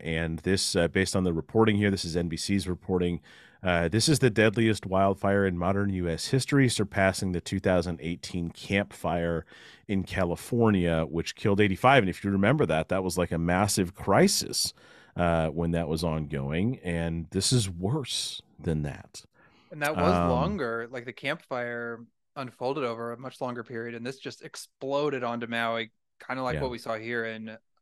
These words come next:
Speaker 2: uh, Boulder County.
Speaker 1: Yeah, and there's a, there's a lawsuit that just came out against Hawaii Electric alleging that the, uh,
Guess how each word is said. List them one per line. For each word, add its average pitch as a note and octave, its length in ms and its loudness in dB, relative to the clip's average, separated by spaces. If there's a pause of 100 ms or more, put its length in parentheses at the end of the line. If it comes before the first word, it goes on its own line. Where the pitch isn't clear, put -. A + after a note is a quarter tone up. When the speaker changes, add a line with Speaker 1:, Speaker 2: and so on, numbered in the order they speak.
(140)
Speaker 2:
uh, A2 160 -12
Boulder A2 260 -14
County. A#2 320 -12 (380)
Speaker 1:
Yeah, G#2+ 340 6
and G#2 160 2
there's G#2+ 220 4
a, G2+ 200 6
there's G2 200 2
a F#2 40 -2
lawsuit G#2+ 480 2
that G#2+ 80 -2
just G2+ 200 -6
came G2 180 2
out F#2+ 100 6
against F#2 280 0
Hawaii F2 260 2
Electric F#2+ 600 -2
alleging E2+ 400 0
that E2 240 -2
the, D#2+ 400 -2
uh, D2+ 320 -2